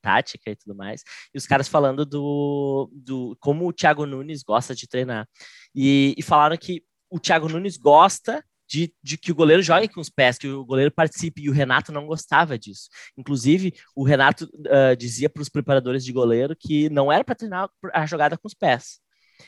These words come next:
E o Thiago Nunes gosta disso. E se tu for ver, nos últimos jogos, o Breno,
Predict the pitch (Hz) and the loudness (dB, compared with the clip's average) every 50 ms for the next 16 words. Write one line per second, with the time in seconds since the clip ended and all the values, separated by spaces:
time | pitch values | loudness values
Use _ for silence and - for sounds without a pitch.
0 | _ _ _ - 143 147 147 143 - 151 139 127 127 139 131 131 135 147 - - | _ _ _ -6 -4 -2 -2 0 0 0 0 0 0 -4 -6 -8 -10 -12 -4 0
1 | 170 165 160 160 - 175 151 131 127 127 - - - - - - _ _ - 160 | 2 2 2 2 0 -6 -8 -8 -8 -10 -12 -14 -18 -20 -20 -20 _ _ -8 -6
2 | - - - - - 202 190 151 131 139 151 196 226 214 185 147 135 165 202 - | -6 -6 -8 -4 0 0 0 2 2 2 2 4 2 2 0 -2 -4 -4 -6 -6
3 | 233 214 180 139 123 139 135 170 185 196 165 151 139 139 - _ - 160 131 120 | -6 -6 -6 -4 0 4 6 6 6 4 2 -4 -18 -18 -12 _ -8 -8 -4 0
4 | 139 143 156 190 247 285 233 180 135 110 110 | 2 2 4 4 2 2 0 -2 -8 -10 -14